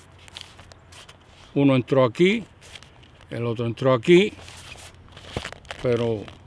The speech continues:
no salió nada. Quiere decir que con el nueve milímetros,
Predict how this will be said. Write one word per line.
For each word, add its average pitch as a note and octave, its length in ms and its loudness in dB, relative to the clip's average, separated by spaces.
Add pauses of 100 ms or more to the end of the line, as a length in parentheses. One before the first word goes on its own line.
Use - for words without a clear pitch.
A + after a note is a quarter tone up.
(140)
no C#3+ 100 2
salió D3 360 6
nada. A2+ 220 0 (1000)
Quiere F3 200 6
decir F3+ 200 4
que D3+ 160 2
con C3+ 140 0
el C#3+ 80 4
nueve F#3 200 8
milímetros, G3 540 6